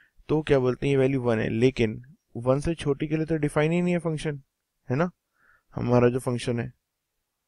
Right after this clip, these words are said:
अगर ये हम वन की जगह माइनस वन हो तो शायद ऐसा कुछ हो सकता है, ठीक है। तो अगर हम माइनस वन पे देखेंगे,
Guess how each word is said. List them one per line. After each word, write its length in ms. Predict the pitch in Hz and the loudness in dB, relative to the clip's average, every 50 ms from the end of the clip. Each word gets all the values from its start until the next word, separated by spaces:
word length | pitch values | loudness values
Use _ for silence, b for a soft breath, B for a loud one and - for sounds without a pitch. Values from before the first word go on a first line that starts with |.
| _ - - | _ -2 -2
अगर 220 | 127 131 156 165 | -2 0 0 0
ये 100 | 180 190 | 0 0
हम 180 | 190 190 180 143 | 0 0 0 0
वन 220 | 120 120 120 135 | 2 2 2 2
की 140 | 147 - 156 | 0 -2 -2
जगह 240 | 165 170 175 185 180 | -2 0 0 0 0
माइनस 560 | 151 120 110 110 110 117 135 160 170 - - | 2 2 2 4 4 4 2 2 0 0 -2
वन 180 | 131 127 123 | -2 0 0
हो 80 | 135 147 | 0 -2
तो 280 | - _ - 156 160 165 | -4 _ -4 -4 -4 -2
शायद 240 | - 156 143 143 | 2 2 4 4
ऐसा 180 | 143 127 123 135 | 4 4 2 0
कुछ 200 | 123 135 131 - | -4 -4 -4 -4
हो 60 | 120 | -6
सकता 260 | - - 104 - 113 | -6 -8 -8 -4 -2
है, 60 | 110 110 | -2 0
ठीक 160 | - - - | 0 0 0
है। 120 | 180 151 - B B B B B B B B | 0 -2 -4 B B B B B B B B
तो 60 | - - | -4 -2
अगर 120 | 165 196 | 0 0
हम 60 | 202 | 0
माइनस 440 | 175 131 120 113 120 135 151 147 - | 2 2 2 2 2 2 0 0 -2
वन 100 | 143 139 | -4 -2
पे 100 | 139 147 | -2 0
देखेंगे, 420 | 131 123 - 123 107 107 107 113 | 0 0 0 0 -2 -2 -4 -6